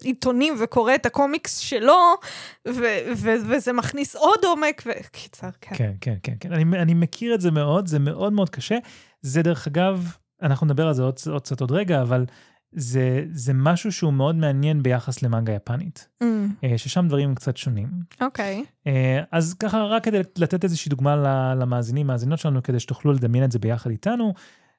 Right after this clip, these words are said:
Speaker 2: דמיינו לצורך העניין פאנל שבו יש לנו רק פנים של דמות שמסתכלת למעלה ואומרת, "אוקיי." הרקע בפאנל לבן לחלוטין. מידת הפרטים בפנים של הדמות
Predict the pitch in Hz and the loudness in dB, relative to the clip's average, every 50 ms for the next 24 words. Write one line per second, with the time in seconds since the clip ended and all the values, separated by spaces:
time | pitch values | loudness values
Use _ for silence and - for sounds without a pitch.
0 | _ _ 170 160 170 185 208 226 233 202 - 202 190 180 - 165 160 165 165 160 | _ _ 4 6 6 6 6 4 4 2 2 0 0 2 0 0 0 2 0 0
1 | - - - 165 170 185 190 196 185 - - 139 135 147 147 131 - 139 127 127 | 0 0 0 2 2 2 2 0 0 -2 -2 0 2 2 2 2 0 -2 0 2
2 | 127 151 - - - - 147 131 131 135 123 - 127 113 107 120 156 175 - - | 2 2 0 -2 -2 -2 0 2 2 0 0 -2 -2 -2 0 2 0 0 0 0
3 | 139 127 - - - 127 - 147 139 131 - 139 120 151 208 240 262 262 220 165 | -2 -2 -2 -4 -6 -2 0 0 0 2 0 0 0 0 2 2 0 0 2 2
4 | 160 160 185 196 202 202 196 - _ _ _ 254 240 240 - 190 185 180 180 185 | 2 2 2 2 0 -2 -4 -8 _ _ _ -2 -2 0 2 0 0 0 -2 -6
5 | _ _ _ _ _ _ _ _ _ _ _ _ _ _ _ _ - - 127 127 | _ _ _ _ _ _ _ _ _ _ _ _ _ _ _ _ 0 0 2 4
6 | 185 208 208 220 214 208 190 196 202 202 208 208 208 208 208 208 202 160 127 120 | 2 2 2 2 2 2 2 2 2 4 4 4 2 2 2 0 0 0 0 0
7 | 113 123 147 156 160 160 147 - - 156 143 143 131 _ - 123 107 98 92 _ | 4 4 4 4 4 2 0 0 2 2 2 2 0 _ 0 0 0 -2 -6 _
8 | _ _ - 139 131 160 165 196 170 - 175 156 156 - _ 214 214 220 220 190 | _ _ -2 0 2 2 2 2 0 0 2 2 2 0 _ 2 2 4 4 4
9 | 180 - - 165 165 185 196 175 202 190 185 170 185 202 214 220 208 - | 2 2 2 2 4 4 2 2 2 2 2 4 4 4 4 4 2 -2